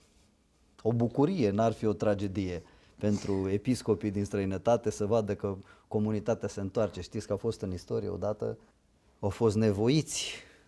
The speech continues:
o parte din, uh, creștinii din Cipru să, să se refugieze și s-au refugiat în Grecia și au stat o perioadă acolo și li s-a lăsat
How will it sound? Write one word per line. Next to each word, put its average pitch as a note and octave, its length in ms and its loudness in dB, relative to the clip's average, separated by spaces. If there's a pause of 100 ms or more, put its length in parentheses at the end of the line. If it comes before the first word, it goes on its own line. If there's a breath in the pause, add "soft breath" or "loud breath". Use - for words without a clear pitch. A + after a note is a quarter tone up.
(180)
o F#2+ 120 -4
parte A#2 480 4
din, F#2 380 -6
uh, F2+ 260 -6
creștinii A2 460 0
din G#2 200 -2
Cipru - 440 -10
să, F#2 440 -6
să - 160 -6
se G#2+ 160 -2
refugieze G#2 880 2
și - 120 -18
s-au G2+ 160 -2
refugiat G2+ 760 2 (200)
în G2+ 160 -4
Grecia G2 520 0
și B2 420 -4 (840 soft breath)
au G#2+ 120 6
stat E3+ 260 2
o D#3+ 60 2
perioadă D3+ 640 0 (200)
acolo C#3+ 440 -4
și - 140 -8
li A2 100 -2
s-a A#2+ 220 4
lăsat D3 560 4